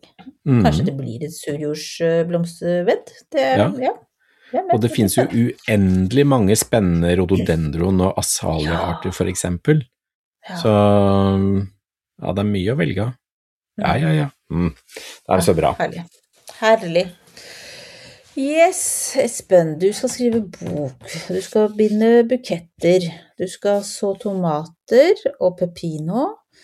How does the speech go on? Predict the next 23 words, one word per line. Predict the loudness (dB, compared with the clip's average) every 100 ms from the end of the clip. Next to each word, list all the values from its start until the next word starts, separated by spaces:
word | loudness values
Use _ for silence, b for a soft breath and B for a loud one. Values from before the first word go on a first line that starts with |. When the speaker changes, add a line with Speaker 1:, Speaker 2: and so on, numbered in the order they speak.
| b
Speaker 1:
Mhm. | -2 0 2 4
Speaker 2:
Eh, | 2 0 -4 -4 -6
skal | -4 -2
du | 0
sove | -2 2 4 6 2 0
og |
spise | -4 -6 -4 -2
mat | -2 -2 -4
innimellom | -2 0 -2 0
også, | 0
eller | 2 2
er |
det, | 4 4
det | 4 2
liksom | -2 0
Speaker 1:
Ja, | 4 6 4
Speaker 2:
lagt | 2 0
bort | -2 2
Speaker 1:
det | 2
er | 4
Speaker 2:
denne | 2
uka | 2 2
her? | 2